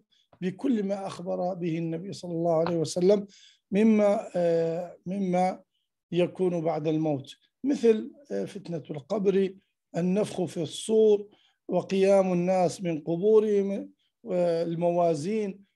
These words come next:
والصحف تط-، والصراط، والحوض، والشفاعة، والجنة، والج-، والجنة والنار، ورؤية المؤمنين لربهم يوم القيامة في الج-، وفي الجنة كذلك،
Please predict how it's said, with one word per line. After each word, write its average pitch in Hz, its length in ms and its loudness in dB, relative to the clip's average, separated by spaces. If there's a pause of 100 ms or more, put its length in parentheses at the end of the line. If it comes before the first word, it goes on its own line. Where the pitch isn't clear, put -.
(120)
والصحف 196 800 -6 (120)
تط-، 180 220 -6 (840)
والصراط، 190 760 -2
والحوض، 190 540 -4
والشفاعة، 185 880 -2 (440)
والجنة، 214 920 0
والج-، 180 320 -6
والجنة 208 800 -4
والنار، 208 680 2 (360)
ورؤية 208 440 4
المؤمنين 196 760 -4
لربهم 196 640 -2
يوم 175 240 -4
القيامة 190 520 -4
في 160 200 -4
الج-، 170 280 -2
وفي 175 300 0
الجنة 196 420 4
كذلك، 202 640 0